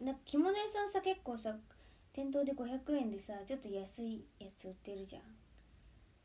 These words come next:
本当は六千円だけど、一人一着なら五百円で売るよみたいな。ああいうところにさ、<laughs> ああいうところに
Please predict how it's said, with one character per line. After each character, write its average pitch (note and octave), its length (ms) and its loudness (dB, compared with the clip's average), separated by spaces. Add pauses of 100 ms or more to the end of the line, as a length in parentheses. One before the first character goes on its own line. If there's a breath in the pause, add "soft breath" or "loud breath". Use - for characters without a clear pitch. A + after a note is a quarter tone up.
(160)
本 D4 120 4
当 D#4 80 10
は D4+ 60 12
六 D4+ 180 6
千 D4+ 200 6
円 D4 80 8
だ D4 80 6
け B3 100 -2
ど、 G#3+ 80 -6
一 A3 180 -2
人 A#3+ 140 0
一 A3 100 -6
着 A#3 280 -6 (240)
な G#3 100 -8
ら F#3 80 -4
五 F#3 120 -10
百 G3+ 280 -6
円 G3 80 -2
で F3+ 80 -4
売 E3+ 100 -6
る E3+ 100 -10
よ E3 60 -10
み A#2+ 120 -14
た - 80 -20
い - 80 -20 (1000 loud breath)
な。 B3+ 80 2
あ - 40 8
あ E4+ 40 10
い F4+ 80 8
う E4+ 60 6
と F4 120 4
こ F4 100 2
ろ F4 100 6
に C#4 120 8
さ、 G#3+ 480 2
<laughs> C4+ 840 4
あ A#3+ 60 4
あ C#4 80 8
い D#4 60 8
う - 20 0
と E4 100 6
こ E4+ 80 6
ろ F4 80 6
に A3+ 400 2